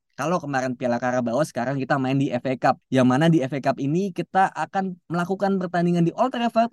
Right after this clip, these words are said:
melawan Reading. Yang mana Reading ini pelatihnya adalah Tom Ince ya. Perma-, per-, eh, sorry, bukan Tom Ince, Paul Ince, sorry ya. Tom Ince itu anaknya. Paul Ince, ini mantan pemain M U, pernah enam tahun bermain dulu ya di tahun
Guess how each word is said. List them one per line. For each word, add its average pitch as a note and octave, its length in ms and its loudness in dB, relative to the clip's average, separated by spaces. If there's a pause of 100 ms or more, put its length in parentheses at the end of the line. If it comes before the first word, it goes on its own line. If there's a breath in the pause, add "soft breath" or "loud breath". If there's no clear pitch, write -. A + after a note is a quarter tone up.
(120)
melawan F3 560 0
Reading. D#3+ 480 0 (160)
Yang B2 160 -2
mana E3 240 -2
Reading C#3 400 -2
ini E3 120 0 (120)
pelatihnya C#3+ 480 -2
adalah C#3 400 2
Tom D3+ 240 -2
Ince F3+ 240 0
ya. A2 240 -6
Perma-, B2+ 480 -2
per-, C3 160 -2
eh, A2+ 320 -2
sorry, D3 240 0
bukan A#2 160 0
Tom C3+ 160 -2
Ince, C3+ 160 -4
Paul F#3+ 240 6
Ince, B3 240 4
sorry C#3 320 2
ya. A#2 160 -4 (320 soft breath)
Tom C#3 160 0
Ince D#3 160 2
itu F#3+ 160 4
anaknya. C#3 480 0 (160)
Paul F3 240 4
Ince, D3 240 0
ini E3 320 -2
mantan D3 240 -2
pemain C#3+ 240 -2
M C3+ 320 -2
U, F#3 240 6
pernah D3 240 -4
enam C3+ 240 -4
tahun C#3 160 2
bermain C3+ 400 2
dulu D#3 240 6
ya D#3 80 0
di C3+ 160 -2
tahun B2+ 400 -2